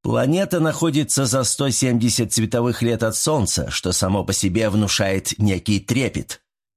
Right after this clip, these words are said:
Мичико была согласна. Еще вчера человек первый раз добрался до Марса, а сегодня ему предстоит путешествие сквозь бездну галактики на планету, населенную миллиардом людей другой космической расы.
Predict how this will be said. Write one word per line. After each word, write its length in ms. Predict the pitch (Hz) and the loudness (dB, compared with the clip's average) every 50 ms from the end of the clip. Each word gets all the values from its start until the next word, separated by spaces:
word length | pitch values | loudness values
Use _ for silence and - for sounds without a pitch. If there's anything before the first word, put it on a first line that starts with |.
| _ _ _ _ _ - | _ _ _ _ _ 0
Мичико 380 | 110 131 131 - 117 - 135 | 0 0 0 -2 -4 -2 -2
была 220 | 110 113 107 107 107 | -2 0 0 0 -2
согласна. 640 | - - 113 107 104 82 76 - - - 73 67 - - - - - | -2 -4 -4 -4 -4 -4 -4 -4 -4 -4 -4 -6 -8 -12 -10 -4 -2
Еще 280 | 98 87 - 113 95 | -2 0 0 -2 -2
вчера 400 | - - - 101 87 90 113 117 | -2 -2 -2 0 0 0 0 0
человек 540 | 110 - - 92 85 90 107 127 117 - - | 0 -2 0 0 0 2 0 0 -2 -2 -2
первый 320 | - 113 113 107 107 107 | 0 0 2 2 2 0
раз 260 | 101 113 117 110 85 80 | 2 0 0 0 0 -2
добрался 480 | 110 104 101 120 120 113 104 - 117 | -2 0 0 0 0 0 0 0 0
до 140 | 104 113 113 | 0 0 0
Марса, 540 | 117 135 143 143 107 - - 101 87 80 - - - - - | 2 2 0 0 0 0 0 0 0 -2 -4 -8 -18 -12 -6
а 100 | - 120 | -4 -2
сегодня 500 | 110 - 147 147 180 185 135 147 156 156 | 0 0 0 0 0 0 2 2 2 2
ему 300 | 139 120 143 147 165 156 | 2 2 2 2 2 0
предстоит 560 | - - 135 123 - - 135 139 147 143 - | 0 -2 -4 -4 -2 -2 0 2 2 2 0
путешествие 760 | - 110 - 127 120 - - 135 120 - - 127 123 123 120 113 | -2 -2 -2 0 0 2 2 0 0 0 0 0 2 2 2 0
сквозь 420 | - - - 135 123 110 - - | 0 0 0 0 0 0 0 -2
бездну 540 | - 95 90 107 123 113 107 - 117 110 101 | -4 -4 -2 0 0 2 2 2 2 2 2
галактики 580 | 117 110 107 117 110 107 - - 110 - - | 2 0 0 0 0 -2 -2 -2 -2 0 2
на 120 | 110 110 107 | 2 2 2
планету, 640 | - 101 107 110 139 165 160 - 160 156 127 110 - - - | 2 0 2 2 2 2 0 0 0 0 0 0 -4 -6 -2
населенную 840 | - 123 131 120 - - 139 123 131 151 156 135 127 127 131 131 127 123 | 0 0 0 0 0 0 2 2 2 2 2 2 2 2 2 2 4 4
миллиардом 640 | 127 131 123 123 123 120 117 113 107 85 110 110 107 | 4 4 4 2 2 2 0 0 0 0 0 2 2
людей 380 | 107 107 95 80 117 127 120 | 2 2 2 2 2 2 2
другой 440 | 87 78 104 104 92 80 110 107 95 | 0 0 -2 -2 0 0 0 0 0
космической 800 | - - 95 - - 90 82 78 - - - - - - 78 78 | 0 -2 -4 -2 0 0 -2 -2 -2 -2 -4 -4 -4 -2 -2 -2
расы. 480 | 73 65 50 - - - - 60 - | -4 -4 -6 -6 -6 -4 -6 -6 -10